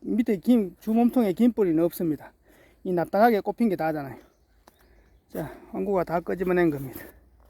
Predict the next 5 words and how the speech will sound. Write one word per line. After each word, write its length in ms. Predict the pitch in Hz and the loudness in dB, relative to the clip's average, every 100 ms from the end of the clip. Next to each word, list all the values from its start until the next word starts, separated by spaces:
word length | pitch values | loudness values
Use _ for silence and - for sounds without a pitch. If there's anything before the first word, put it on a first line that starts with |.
| _ _ _ _ _ _ _ _ - | _ _ _ _ _ _ _ _ -18
아이고, 460 | 165 156 165 156 147 | -10 -4 -2 -4 -6
참하긴 460 | - 214 202 175 160 | -6 -2 2 2 2
참한데 640 | 185 185 160 147 143 143 120 - - - - - | 2 2 2 2 0 -2 -4 -10 -20 -20 -20 -18
크기가 360 | - 277 240 196 | 2 4 6 6
좀 160 | 185 | 4